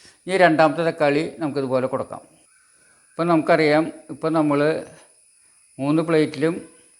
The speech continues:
ഈ രണ്ട് പീസ് വന്നിട്ടുണ്ട്. അപ്പോൾ എല്ലാവരും തുല്യമായി കിട്ടിയിട്ടുണ്ട്. അപ്പോൾ ഒരാൾക്ക് കിട്ടിയത് രണ്ട് പീസാണ്, അല്ലേ? ഒരാൾക്ക് കിട്ടിയിട്ടുള്ളത് രണ്ട് പീസാണെന്ന് മനസ്സിലായി. അപ്പോൾ ആ രണ്ട് piece-ിനെ എന്തുകൊണ്ടാണ് സൂചിപ്പിക്കുക?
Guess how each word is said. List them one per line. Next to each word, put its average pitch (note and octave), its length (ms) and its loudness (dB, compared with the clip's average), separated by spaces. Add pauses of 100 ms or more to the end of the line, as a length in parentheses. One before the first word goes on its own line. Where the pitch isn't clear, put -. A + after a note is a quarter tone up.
(120)
ഈ C3+ 100 -4
രണ്ട് D3 260 0
പീസ് C#3+ 320 -4
വന്നിട്ടുണ്ട്. C3+ 460 -2
അപ്പോൾ C3 120 -2
എല്ലാവരും C#3 340 0
തുല്യമായി D#3 380 0
കിട്ടിയിട്ടുണ്ട്. C3 480 -4
അപ്പോൾ C3+ 220 -6
ഒരാൾക്ക് D#3 300 0
കിട്ടിയത് C#3+ 260 -6
രണ്ട് D3 300 -2
പീസാണ്, B2 580 -6 (680)
അല്ലേ? C3+ 300 0 (680)
ഒരാൾക്ക് D3 300 2
കിട്ടിയിട്ടുള്ളത് C#3+ 520 -4
രണ്ട് D3 260 0
പീസാണെന്ന് C#3 360 -2
മനസ്സിലായി. A#2+ 420 -6 (340)
അപ്പോൾ C3+ 180 4
ആ D#3+ 100 6
രണ്ട് D#3 280 0
piece-ിനെ D#3 400 -2
എന്തുകൊണ്ടാണ് C#3 580 -2
സൂചിപ്പിക്കുക? B2+ 640 -4